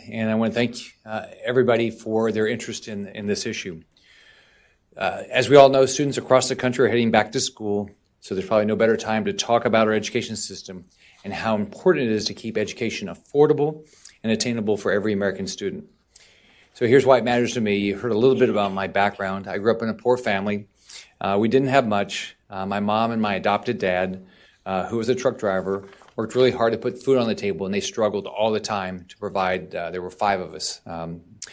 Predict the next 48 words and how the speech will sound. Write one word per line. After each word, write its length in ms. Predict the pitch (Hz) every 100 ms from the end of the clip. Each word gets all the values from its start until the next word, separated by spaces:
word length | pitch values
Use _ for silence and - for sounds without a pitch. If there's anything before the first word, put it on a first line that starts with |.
| - - -
I 60 |
was 120 | 95 92
the 80 |
best. 360 | 87 87 87 -
I 40 |
was 120 | 87 90
the 60 |
second 400 | - 104 92 82
oldest. 440 | 82 80 - - -
That 100 | 90
was 100 | 90
the 40 |
best 280 | 82 90 -
position. 440 | - 92 - 82 - - - -
Now 80 | 110
that 120 | 104
I 20 | 98
have 120 | 85
grandkids, 400 | 107 104 104 95
I've 120 | 82
wa-, 200 | 87 90 -
gotten 200 | 92 90
to 60 |
watch 320 | 87 90 -
this. 300 | - 82 - - _ _ - - - - _
Even 220 | 147 143
though 60 | 147
my 120 | 139
mom 260 | 131 131 135
had 140 | 139
no 100 | 131
money, 300 | 127 107 104
she's 320 | 101 117 107
ve-, 400 | 92 85 117 117 101
she 120 | 117
was 80 | 95
very 240 | 110 117
optimistic 600 | 110 - 104 98 104 95
and 120 | 90
hopeful. 480 | 85 110 - 90 - _ _ - - - -
Uh, 300 | 92 95 95
she 240 | - -
said 400 | 120 - 143 147
that 80 | 147
we 140 | 127 120
are 100 | 101
all 200 | 117 117
blessed 580 | 113 113 120 - -